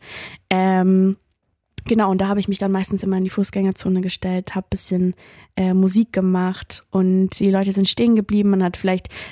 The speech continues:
teilweise dann auch noch nebenbei so ein bisschen was für kleines Taschengeld oder so bekommen.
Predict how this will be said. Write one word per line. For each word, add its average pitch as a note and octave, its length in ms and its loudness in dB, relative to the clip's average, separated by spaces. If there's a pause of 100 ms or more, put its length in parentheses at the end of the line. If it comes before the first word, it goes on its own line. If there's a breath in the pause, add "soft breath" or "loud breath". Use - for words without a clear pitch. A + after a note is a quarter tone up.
teilweise G3 420 2
dann F#3 220 0
auch G3 120 0
noch G3 280 0
nebenbei F#3+ 480 2
so F#3+ 80 0
ein F#3+ 80 2
bisschen F#3+ 260 0
was F#3 220 -2
für F#3 340 2 (320 loud breath)
kleines F#3+ 300 -2
Taschengeld G3+ 640 2
oder G3+ 160 2
so G3+ 100 2
bekommen. G3 600 2